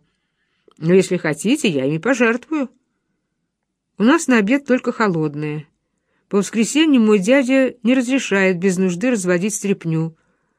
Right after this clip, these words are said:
Однако я должна вернуться. Если я запоздаю, дома будут волноваться. Ну и что?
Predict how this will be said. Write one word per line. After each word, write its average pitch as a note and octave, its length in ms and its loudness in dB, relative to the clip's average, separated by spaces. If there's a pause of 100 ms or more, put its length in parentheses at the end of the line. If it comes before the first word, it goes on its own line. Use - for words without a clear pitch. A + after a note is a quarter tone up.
(360)
Однако G3 420 -2
я F#3 80 2
должна E3 340 -2
вернуться. C#3+ 520 -10
Если F3+ 300 0
я E3+ 100 0
запоздаю, E3+ 680 0
дома B3+ 420 2
будут G#3+ 320 -6
волноваться. D#3 640 -4 (800)
Ну C4 220 6
и F4+ 40 6
что? E4+ 480 2